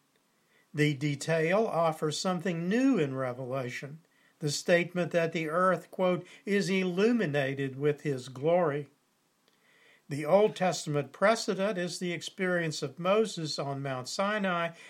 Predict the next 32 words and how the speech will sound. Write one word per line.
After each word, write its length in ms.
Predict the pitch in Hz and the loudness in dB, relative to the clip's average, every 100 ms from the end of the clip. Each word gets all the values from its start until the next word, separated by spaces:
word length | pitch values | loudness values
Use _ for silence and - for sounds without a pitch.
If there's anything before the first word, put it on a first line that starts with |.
| - | -12
in 220 | - 165 156 | -6 -4 -2
Exodus 500 | 160 - 147 143 - | -2 -4 -4 -4 -2
thirty-four, 800 | 170 165 143 127 175 170 160 147 | 0 2 0 -4 -6 -2 0 -2
verses 480 | 143 147 143 131 | -2 -2 -2 -8
twenty-nine 640 | - 180 170 147 143 135 131 | -6 -4 -2 -2 -2 -4 -6
and 220 | 123 120 | -10 -8
thirty, 480 | 202 220 170 143 - _ _ _ _ _ _ | -2 0 0 -4 -10 _ _ _ _ _ _
when 180 | 156 151 | 0 2
the 80 | 147 | 2
face 400 | - 180 175 165 | 4 4 4 -2
of 160 | 143 | -2
Moses 420 | 165 180 156 151 | 0 0 0 -2
shined 540 | 143 - 196 196 175 156 | -4 -2 0 0 0 0
after 340 | 165 151 160 | 0 -2 -4
being 420 | 147 196 180 156 | -6 -4 -2 -2
in 140 | 147 135 | -2 -2
the 80 | 135 | -4
Lord's 380 | 135 135 131 | -4 -4 -6
presence. 720 | - - 165 160 147 151 - - _ _ _ _ _ _ _ _ - | -6 2 2 2 -4 -8 -16 -20 _ _ _ _ _ _ _ _ -4
The 220 | 156 147 | 0 2
New 240 | 143 170 | 2 2
Testament 680 | 226 - 147 - 139 139 131 | 2 0 0 0 -6 -6 -4
precedent 640 | - 147 151 190 226 208 | 0 0 0 -2 -2 -2
is 200 | 208 196 | -4 -6
the 140 | 208 196 | -6 -6
accounts 580 | - 185 190 185 - - - _ | -4 -4 -2 -4 -8 -14 -20 _
of 140 | 190 185 | -2 -2
the 80 | |
Transfiguration 1400 | 185 - 196 180 - 208 202 190 190 202 202 190 160 143 190 | -2 0 0 0 -4 -4 -4 -2 0 0 0 -2 -4 -4 -6
at 260 | 143 156 151 | -4 -4 -2
Mount 300 | 170 170 147 | -4 -4 -6
Tabor 680 | 208 208 175 147 139 139 | -4 -2 0 2 2 0